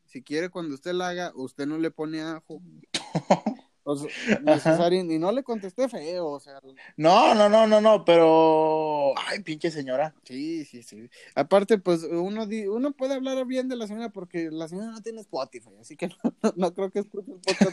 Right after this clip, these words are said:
Speaker 1: para no aburrirme.
Speaker 2: <laughs> Lo bueno que está en YouTube.
Speaker 1: Ah, güey,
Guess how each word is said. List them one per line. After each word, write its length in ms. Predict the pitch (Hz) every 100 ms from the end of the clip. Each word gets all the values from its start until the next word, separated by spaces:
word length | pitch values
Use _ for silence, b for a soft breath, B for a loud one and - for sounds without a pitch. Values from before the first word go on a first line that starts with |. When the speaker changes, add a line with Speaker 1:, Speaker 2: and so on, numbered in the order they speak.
| 190
Speaker 1:
para 120 | 160
no 40 |
aburrirme. 460 | 175 185 151 131 113
Speaker 2:
<laughs> 1600 | 110 - 247 - - 190 - _ _ _ _ _ _ 220 226 - -
Lo 180 | 160 165
bueno 220 | 208 196
que 100 | 165
está 180 | 151 202
en 80 | 202
YouTube. 320 | 196 196 131
Speaker 1:
Ah, 120 | 143
güey, 220 | 135 151